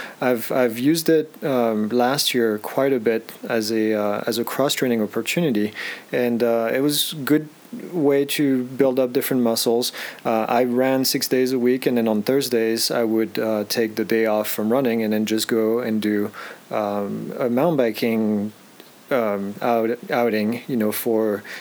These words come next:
maybe twenty or twenty-five miles, and, uh, and that really kept me in good shape. So that was one way to take a day off from the impact and then just go do mountain biking, which was good for my upper body, quite frankly, 'cause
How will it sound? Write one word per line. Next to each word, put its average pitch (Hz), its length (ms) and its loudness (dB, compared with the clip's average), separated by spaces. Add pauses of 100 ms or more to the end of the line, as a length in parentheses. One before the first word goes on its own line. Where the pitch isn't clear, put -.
maybe 110 240 0
twenty 110 540 0
or 104 300 0
twenty-five 110 560 -2
miles, 107 440 0 (360)
and, 107 280 -2
uh, 104 200 -2
and 101 120 -2
that 110 120 0
really 113 320 2
kept 113 260 -4
me 110 80 0
in 101 100 0
good 104 180 -2
shape. 98 300 -4
So 110 320 -6
that 120 180 0
was 117 280 0
one 131 180 2
way 131 120 4
to - 140 -6
take 127 220 0
a 127 60 2
day 120 180 2
off 117 220 2
from 120 180 -2
the 110 160 -2
impact 127 540 -2 (300)
and 120 100 2
then 113 100 2
just 110 220 0
go 117 100 2
do 110 180 0
mountain 107 280 2
biking, 104 360 -2
which 107 180 -2
was 131 100 2
good 165 140 4
for - 80 -4
my 117 160 0
upper 113 240 0
body, 107 260 0
quite 110 240 -4
frankly, 117 340 -2
'cause 113 320 -2